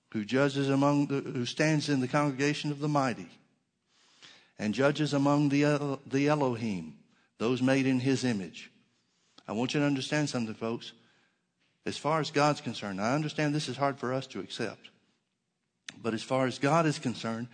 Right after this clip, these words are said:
he makes no distinction between himself and those that are in his image and his likeness.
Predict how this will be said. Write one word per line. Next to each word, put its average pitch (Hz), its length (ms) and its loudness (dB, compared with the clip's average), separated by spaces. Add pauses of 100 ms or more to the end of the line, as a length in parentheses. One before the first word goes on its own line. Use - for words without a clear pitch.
(240)
he 180 160 0
makes 156 300 2
no 147 200 0
distinction 156 580 -2
between 127 380 -2
himself 156 720 -4 (360)
and 110 140 -6
those 139 280 0
that 127 160 -2
are 120 100 0
in 110 240 -4
his 107 260 -6
image 131 280 0
and 120 100 -2
his 107 160 -6
likeness. - 500 -10